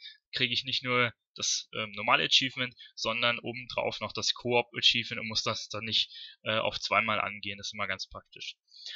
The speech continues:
So, ihr seht, ich hab diese Lakonie jetzt alle umgebracht. Hier ploppt auch ein Achievement auf. Das ist aber ein anderes Achievement, also das ist hier nicht das, was wir uns farmen wollen.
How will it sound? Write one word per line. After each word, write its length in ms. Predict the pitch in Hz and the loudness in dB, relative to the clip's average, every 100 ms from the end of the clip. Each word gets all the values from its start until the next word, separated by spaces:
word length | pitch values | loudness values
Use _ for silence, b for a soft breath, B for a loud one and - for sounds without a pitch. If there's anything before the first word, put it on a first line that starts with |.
| B | B
So, 180 | 123 135 | -6 0
ihr 120 | 135 | 0
seht, 200 | 120 143 | 0 0
ich 100 | 135 | 0
hab 140 | 139 - | -2 -4
diese 220 | 127 120 | -8 -2
Lakonie 320 | 117 - 131 | -2 -2 -4
jetzt 140 | 127 | -4
alle 140 | 120 127 | -2 -4
umgebracht. 640 | 160 214 180 190 - - _ _ _ _ _ _ _ _ - | -4 -8 -6 -8 -8 -14 _ _ _ _ _ _ _ _ -2
Hier 140 | - 127 | -2 0
ploppt 280 | - 147 - | 2 2 2
auch 120 | 123 | 0
ein 120 | 135 | 2
Achievement 380 | 127 175 175 175 | 2 2 2 0
auf. 260 | 135 151 - B B B | 0 0 -4 B B B
Das 260 | 127 - | 2 2
ist 140 | - 139 | -2 0
aber 340 | 135 131 127 | 4 4 4
ein 80 | 127 | 2
anderes 340 | 139 185 170 | -2 -2 -6
Achievement, 360 | 160 - 151 156 | 0 0 0 -2
also 220 | 120 113 | -2 -4
das 120 | 117 | -4
ist 100 | 104 | 0
hier 120 | - 135 | 0 0
nicht 200 | 147 127 | 0 0
das, 180 | - | -2
was 180 | 123 - | -2 -2
wir 100 | 120 | -2
uns 120 | 113 - | -4 2
farmen 340 | 127 143 147 | 2 2 0
wollen. 280 | 135 135 | 2 2